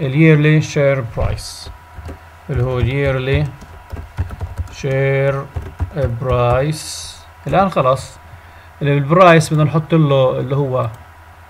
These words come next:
آه، أرقام تحتية اللي هو آي تي ناقص واحد، والشير، أو عفوًا النمبر نفس الشيء بدنا نحط له إيش هنا؟ آي تي ناقص واحد.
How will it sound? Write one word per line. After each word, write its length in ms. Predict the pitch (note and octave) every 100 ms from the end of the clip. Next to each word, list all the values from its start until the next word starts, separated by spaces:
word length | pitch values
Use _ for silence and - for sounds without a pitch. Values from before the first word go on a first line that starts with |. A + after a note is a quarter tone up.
| - - - - -
آه، 260 | C3+ B2+
أرقام 460 | C3 A2+ D3 C#3 A#2 - - - -
تحتية 540 | A#2+ - C#3 B2 D#3 D#3+ -
اللي 140 | E3+ A#2+
هو 280 | C3 C#3+ C3
آي 120 | A#2+ - -
تي 400 | D3+ D3+ D3+ D3
ناقص 420 | D3 C#3+ C3 A2+
واحد، 500 | C3+ C3 A#2 C#3 C#3 B2+ - C#3
والشير، 960 | C3+ C3+ C3+ C3+ - F#3+ F#3+ E3+ E3+ - -
أو 220 | C3 C#3+ - -
عفوًا 220 | B2 C3
النمبر 640 | C3 C#3+ F3 D3 C#3+ E3 E3+ - - -
نفس 240 | E3+ D#3+
الشيء 240 | C#3+ B2+ C#3+
بدنا 100 | C3+
نحط 200 | D#3 D#3
له 160 | C#3 C#3+
إيش 300 | C3+ B2 C3+
هنا؟ 340 | B2+ B2+ D3 D#3 - - - - - - -
آي 160 | C#3+ A#2+
تي 360 | - C#3+ C#3
ناقص 560 | C3 C3 A#2+ C3+ A2+ -
واحد. 280 | - -